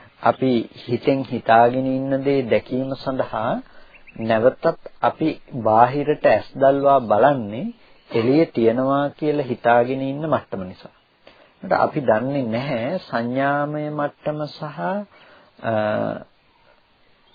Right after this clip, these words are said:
රළු කායික මට්ටම කියන එක දෙකක් වෙලා නැහැ අපිට. මේ දෙකම එකක් විදිහට පේනකම නිසා අපි රූපේ පැත්තම විඳින්නට පෙළඹිලා තියෙනවා. රූපේ පැත්තටම අපේ මානසිකාරය යොමු කරන්න.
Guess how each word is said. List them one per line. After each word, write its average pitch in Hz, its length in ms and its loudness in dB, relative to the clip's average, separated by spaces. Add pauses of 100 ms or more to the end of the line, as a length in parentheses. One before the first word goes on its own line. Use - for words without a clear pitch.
(920)
රළු 120 380 4 (520)
කායික 147 400 6
මට්ටම 120 460 -4
කියන 98 260 -8
එක 98 220 -12 (180)
දෙකක් 110 240 -4 (160)
වෙලා 156 300 -4
නැහැ 113 280 -8
අපිට. - 280 -14
මේ 123 220 -4
දෙකම 165 320 -8
එකක් 117 220 -2 (140)
විදිහට 147 420 -8
පේනකම 120 540 -4
නිසා 123 400 -6 (520)
අපි - 320 -4
රූපේ 143 460 0
පැත්තම 160 480 -4
විඳින්නට 139 540 -4
පෙළඹිලා 135 520 -2
තියෙනවා. 143 360 -8
රූපේ 135 420 -4
පැත්තටම - 580 -6
අපේ 143 260 -4
මානසිකාරය 131 640 -6
යොමු 127 200 -4
කරන්න. - 320 -16